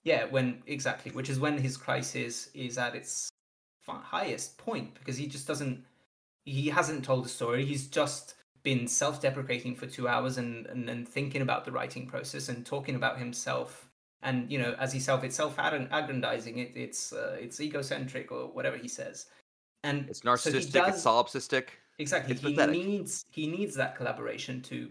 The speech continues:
Speaker 1: bring the movie to a conclusion, both fictionally and in real life. So
Speaker 2: Yes.
Speaker 1: I, I think there's always a ban-, balance to be
Speaker 2: Yeah.
Speaker 1: stricken. And I think Kaufman,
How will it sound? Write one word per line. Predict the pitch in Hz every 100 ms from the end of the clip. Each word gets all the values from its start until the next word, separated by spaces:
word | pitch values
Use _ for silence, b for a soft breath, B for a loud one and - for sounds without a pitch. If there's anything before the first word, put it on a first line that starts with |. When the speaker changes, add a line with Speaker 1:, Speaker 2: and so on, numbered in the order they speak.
| -
Speaker 1:
bring | 135 127 120 117 113 - -
the | 123
movie | 120 117 117 110
to | - 127
a |
conclusion, | - 120 - 135 131 - - -
both | 147 143 135 - _ -
fictionally | 165 - 147 131 127 123 123
and | 135 123 123
in | 120 120
real | 117
life. | 120 - - - - _ _ _ _ -
So | - 123
Speaker 2:
Yes. | 113 - - - _ _ _ _ -
Speaker 1:
I, | 131
I | -
think | 139 180
there's | 180 135
always | 139 131
a |
ban-, | - 123 131 -
balance | 139 147 110 -
to | -
be | 120
Speaker 2:
Yeah. | 117
Speaker 1:
stricken. | - 123
And | 123
I | 147 143
think | 196 190 -
Kaufman, | 147 - 139 120 120 120